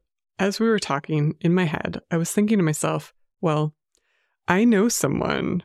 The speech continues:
who has a lot to say about this." And fortunately, I had actually already recorded that conversation, which is what I'm bringing to you today. Charlie Gilkey happens to be a friend and mentor of mine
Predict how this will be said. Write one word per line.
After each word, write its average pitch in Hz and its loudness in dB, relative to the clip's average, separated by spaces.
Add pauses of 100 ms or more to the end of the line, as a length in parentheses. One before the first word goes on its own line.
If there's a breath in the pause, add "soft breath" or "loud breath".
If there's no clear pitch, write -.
(140)
who 165 0
has 151 -2 (200)
a 175 2
lot 151 0 (220)
to 147 0
say 151 0
about - -4
this." - -6 (840)
And 170 2
fortunately, 180 0 (100)
I 165 2
had 160 0
actually 170 0
already 147 0
recorded - -6
that - -6
conversation, - -6
which 170 -2
is 170 0
what 165 2
I'm 170 2
bringing 147 2
to - -4
you 151 -4
today. - -6 (1200)
Charlie 226 0
Gilkey 175 -2 (380)
happens 202 0
to 202 2
be 180 4
a 151 2
friend 143 0
and 143 2
mentor 143 -2
of 143 -6
mine 147 2